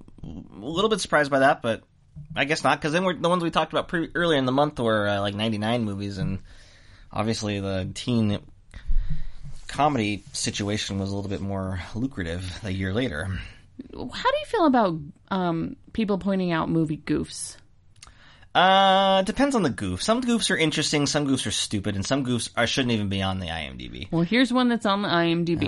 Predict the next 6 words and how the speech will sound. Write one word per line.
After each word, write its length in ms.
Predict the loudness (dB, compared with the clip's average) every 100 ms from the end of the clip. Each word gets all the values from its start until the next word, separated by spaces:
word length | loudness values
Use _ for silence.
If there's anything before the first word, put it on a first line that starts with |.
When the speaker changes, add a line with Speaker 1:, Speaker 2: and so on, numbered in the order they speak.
| 0
Speaker 1:
Uh, 100 | -2
okay. 260 | -2 -2 -2 -10 -20 -20 -20 -20 _ _
Speaker 2:
Both 300 | 2 2 2
Preston 640 | 0 0 0 0 0 0 -2
and 300 | 0 2 2
Denise. 480 | 2 2 0 -2